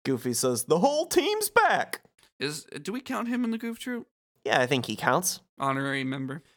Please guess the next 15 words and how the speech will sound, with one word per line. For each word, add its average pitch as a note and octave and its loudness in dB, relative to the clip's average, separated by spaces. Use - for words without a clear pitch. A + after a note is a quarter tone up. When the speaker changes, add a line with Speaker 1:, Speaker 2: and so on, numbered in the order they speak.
Speaker 1:
Mm-hmm. A2 -2
Speaker 2:
Uh, B2 0
Sora D3+ -6
and C3 -4
Donald C3 -4
both B2 -4
say, B2 -6
"Yeah," D#3+ 0
uh, A2 -6
and A2 -12
then A2+ -10
Yen A#2 -8
Sid A#2 -10
says, A2+ -10
"Good. C3+ -4